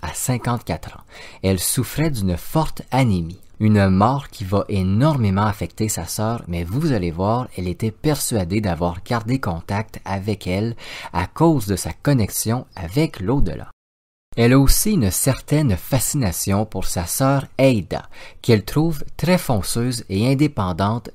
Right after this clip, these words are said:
contrairement aux femmes de son époque. Et c'est vrai, puisque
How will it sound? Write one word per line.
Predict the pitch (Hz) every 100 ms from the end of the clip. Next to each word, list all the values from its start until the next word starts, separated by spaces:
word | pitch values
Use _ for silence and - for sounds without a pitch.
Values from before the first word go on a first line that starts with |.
| -
contrairement | 143 143 110 95 101 240
aux | -
femmes | 90 - 143 143
de | 92
son | - 127
époque. | 95 - - - - - - - -
Et | 165
c'est | - 98
vrai, | 76 - - - - - -
puisque | - 139 -